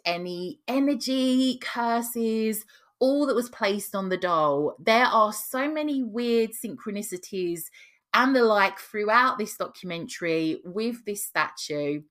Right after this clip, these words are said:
They can't fathom at first what the statue is of, what it is all about. It turns out that the statue is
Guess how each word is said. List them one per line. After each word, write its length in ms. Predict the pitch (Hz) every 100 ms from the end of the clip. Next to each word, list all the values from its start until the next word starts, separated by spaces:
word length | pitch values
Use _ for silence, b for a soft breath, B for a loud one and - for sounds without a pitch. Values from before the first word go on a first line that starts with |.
| _ b b b b b b _ _ _ _ -
They 220 | 277 311
can't 420 | - 320 311 226
fathom 420 | - 262 240 240
at 120 | 190
first 720 | - 220 202 196 190 - - 196
what 180 | 190
the 80 | -
statue 640 | - - 190 - - 175
is 200 | 165 165 -
of, 400 | 254 277 285 285
what 240 | 202 185 180
it 120 | -
is 120 | 170
all 200 | 170 165
about. 680 | 156 - 220 220 220 220 214 - _
It 180 | 226 190
turns 400 | - 302 330 311
out 320 | 285 254 196
that 200 | 220 -
the 60 | 220
statue 800 | - 233 - - - 202 190 -
is 520 | 190 185 180 180 170